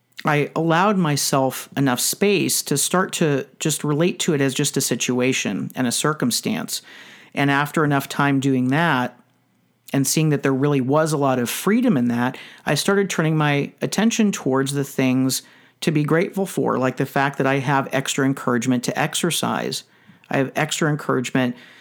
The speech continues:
to eat really healthfully. I have extra encouragement not to eat carbohydrates, which are bad for everybody,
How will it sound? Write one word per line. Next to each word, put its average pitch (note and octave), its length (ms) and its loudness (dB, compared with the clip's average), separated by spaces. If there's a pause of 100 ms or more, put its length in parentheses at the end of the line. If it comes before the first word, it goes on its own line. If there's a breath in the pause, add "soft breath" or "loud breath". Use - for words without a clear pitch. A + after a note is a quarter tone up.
(200 loud breath)
to C3+ 520 2
eat F3 300 -2
really C3+ 540 0
healthfully. A#2 560 -4
I B2 80 0
have C3 140 0
extra - 380 0
encouragement C#3 720 0 (520 loud breath)
not C#3+ 300 2
to D3 100 0
eat C#3 100 -2
carbohydrates, C3+ 640 0
which - 160 -4
are C3+ 40 0
bad C#3 260 0
for C3 100 2
everybody, D#3 600 0